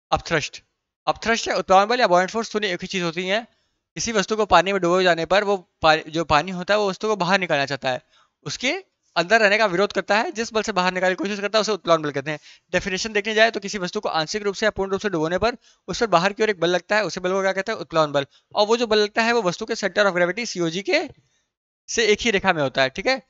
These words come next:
center of gravity और वो बल एक ही रेखा में होते हैं। ये क्या है? हमारा उत्प्लावन बल। अच्छा, उत्प्लावन बल के बारे में हमने थोड़ा और जाना क्या कि वी, अ, फो-, जो अपथ्रस्ट फोर्स होता है, वो किसके बराबर होता है?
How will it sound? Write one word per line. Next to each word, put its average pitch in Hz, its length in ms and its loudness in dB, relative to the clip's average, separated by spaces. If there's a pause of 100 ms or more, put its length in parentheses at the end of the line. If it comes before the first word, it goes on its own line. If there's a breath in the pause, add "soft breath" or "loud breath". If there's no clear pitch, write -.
(140)
center 170 320 -2
of 202 80 2
gravity 180 380 0
और 190 100 2
वो 185 80 2
बल 226 180 0
एक 175 160 -4
ही 196 120 -2
रेखा 185 240 0
में 185 100 -4
होते 165 240 -2
हैं। 233 240 -4 (360)
ये 175 60 -6
क्या 202 120 0
है? 202 60 4
हमारा 233 240 0 (320)
उत्प्लावन 165 380 4
बल। 165 180 0 (420)
अच्छा, - 220 -10
उत्प्लावन 190 320 2
बल 208 60 0
के 202 80 -4
बारे 208 160 4
में - 20 2
हमने 196 140 -8
थोड़ा 208 200 0 (720)
और 160 120 0
जाना 180 180 -2
क्या 233 220 0 (300)
कि 170 80 -4
वी, 165 360 -8 (200)
अ, 143 160 2
फो-, 175 260 -4
जो 180 80 -2
अपथ्रस्ट 202 380 -2
फोर्स 180 200 -2
होता 180 140 0
है, 190 40 4
वो 190 60 0
किसके 175 160 -6
बराबर 190 200 4
होता 233 140 -2
है? 294 100 -4